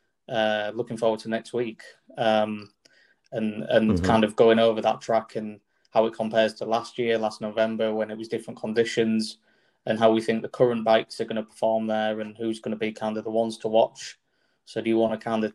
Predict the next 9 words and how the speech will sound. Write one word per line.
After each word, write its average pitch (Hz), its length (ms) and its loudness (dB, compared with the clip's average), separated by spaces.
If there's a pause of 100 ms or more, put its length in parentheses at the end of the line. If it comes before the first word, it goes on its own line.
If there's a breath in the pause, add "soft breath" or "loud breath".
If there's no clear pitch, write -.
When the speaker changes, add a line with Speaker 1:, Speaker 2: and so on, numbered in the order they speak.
Speaker 1:
start 113 360 2
us 113 80 -2
off 120 180 0
on 127 120 2
that? 135 160 -2 (1600 loud breath)
Speaker 2:
Um, 135 480 6 (140)
yeah, 139 280 6
I 110 100 2
think - 580 2